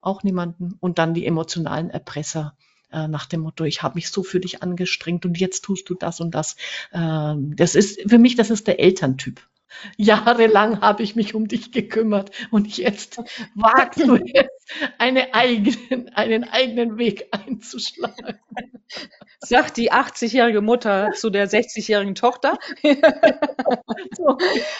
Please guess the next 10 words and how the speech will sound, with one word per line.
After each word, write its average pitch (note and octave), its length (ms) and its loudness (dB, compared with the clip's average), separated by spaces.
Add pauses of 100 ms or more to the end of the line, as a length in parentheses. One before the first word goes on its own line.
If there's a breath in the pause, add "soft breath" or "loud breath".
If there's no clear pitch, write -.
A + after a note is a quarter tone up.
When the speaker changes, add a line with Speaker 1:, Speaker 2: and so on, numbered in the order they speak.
(220 loud breath)
Speaker 2:
Also B3 300 4
der A3+ 240 6
emotionale B3 580 0
Press-, A3+ 300 -6
Erpresser G3+ 600 -6
ist F#3 140 -12
ja F3+ 160 -6
der, E3+ 240 -8
der, E3+ 800 -4
ähm, D3+ 400 -10